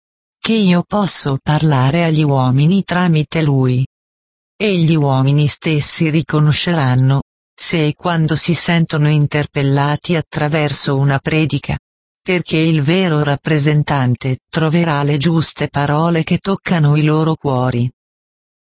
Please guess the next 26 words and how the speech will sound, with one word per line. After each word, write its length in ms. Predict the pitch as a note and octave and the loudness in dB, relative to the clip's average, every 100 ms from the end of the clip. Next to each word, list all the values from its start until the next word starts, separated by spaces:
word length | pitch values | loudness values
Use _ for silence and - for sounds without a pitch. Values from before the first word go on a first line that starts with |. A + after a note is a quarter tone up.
| F3 | -2
Ma 120 | F#3 | 0
di 120 | D3 | 0
questi 400 | - D#3+ - D3 | -2 -2 -2 -6
comunità 800 | - D3 D3 D#3 D#3 D#3 D#3 C3 | -4 0 2 4 4 2 0 -2
economica 760 | C3+ - D3+ C#3 D3 D#3 - D#3+ | -2 -2 0 2 2 0 0 0
europea 760 | D#3 D#3 D3+ - D3+ C#3+ C3 | 0 0 -2 -2 0 0 2
ne 180 | B2+ B2+ | 2 0
sono 340 | - D#3+ D#3+ | -2 0 0
solo 420 | D#3+ - A#3+ A#3 A3 | 0 0 0 0 -2
pochi, 360 | G#3 G#3+ A#3 - _ _ - | -4 -2 -4 -6 _ _ -2
e 120 | F3 | 0
malgrado 760 | D3+ C#3+ D3 F3+ E3 D#3+ D3+ D#3 | 2 2 0 0 -2 0 -2 -2
ciò 220 | - F3+ | -2 0
non 220 | E3 D3+ | 2 2
posso 420 | - E3 - F#3 | 0 -2 -2 -2
lasciar 520 | F3+ D#3 D3+ D#3+ D#3+ | 0 0 0 0 0
cadere 600 | - F#3 D#3 D#3+ D#3+ E3 | -2 -2 0 0 2 2
la 140 | D3+ C3+ | 0 2
mia 300 | C#3+ D#3 D#3 | 2 0 -2
condizione 880 | - D3+ D3 - - B2+ B2 B2+ B2+ | -2 0 0 -2 0 2 2 2 0
che 240 | D#3+ D#3+ | 0 0
è 60 | D#3+ | 2
necessario 880 | E3 D#3+ - - - E3+ E3+ E3 D#3 | 2 0 -2 -2 -2 -2 0 0 0
l'agire 500 | C#3+ C3+ E3 E3 D3 | 0 2 2 2 0
dello 280 | C#3 C3+ C3+ | 0 0 -2
Spirito, 720 | - - F3+ F3+ F3 D#3 | -4 -2 0 0 -2 -4